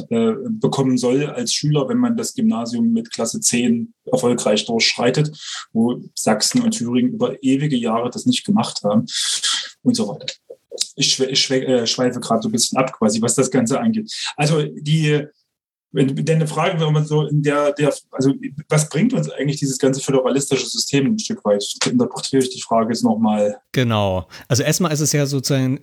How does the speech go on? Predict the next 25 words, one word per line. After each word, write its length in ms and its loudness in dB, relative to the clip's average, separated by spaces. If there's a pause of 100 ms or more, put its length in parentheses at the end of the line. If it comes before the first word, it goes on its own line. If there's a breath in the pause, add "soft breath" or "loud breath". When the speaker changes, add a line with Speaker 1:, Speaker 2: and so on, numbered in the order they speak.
Speaker 2:
ein 180 2
historisches 1040 0
Artefakt, 800 0
so 200 0
ein 120 2
bisschen. 360 2
Speaker 1:
Historisch 400 2
gewachsen, 540 -4
ja. 120 -8
Speaker 2:
Gewachsen. 840 0
Ähm, 380 2
das 160 2
müssen 300 2
wir 40 4
auf 120 0
jeden 140 2
Fall 120 2
auch 120 0
nicht 180 0
aufdröseln 600 0
und 180 0
da 160 2
kommt 220 0
man 160 2
jetzt 260 -4